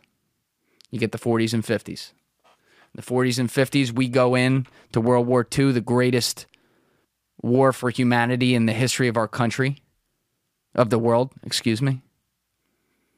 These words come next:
And with the Allied forces, we come in once again and we win. And in doing so, we establish ourselves as the preeminent world power not to fuck with.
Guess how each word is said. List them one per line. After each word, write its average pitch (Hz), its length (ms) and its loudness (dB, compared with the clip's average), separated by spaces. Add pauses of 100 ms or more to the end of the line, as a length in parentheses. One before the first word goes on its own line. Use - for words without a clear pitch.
(300)
And 117 100 0
with 117 100 2
the 110 80 0
Allied 117 340 2
forces, 123 640 0 (400)
we 117 120 0
come 123 200 0
in 120 160 2
once 120 240 0
again 120 240 0
and 117 100 2
we 117 120 0
win. 120 440 0 (320)
And 120 140 -2
in 113 180 -2
doing 135 300 2
so, 117 240 2
we 120 200 2
establish 123 680 2
ourselves 117 480 0
as 113 160 -2
the 117 80 0
preeminent 117 500 0
world 113 280 0
power 110 300 0
not 110 240 -2
to 101 60 -6
fuck - 300 -4
with. - 260 -12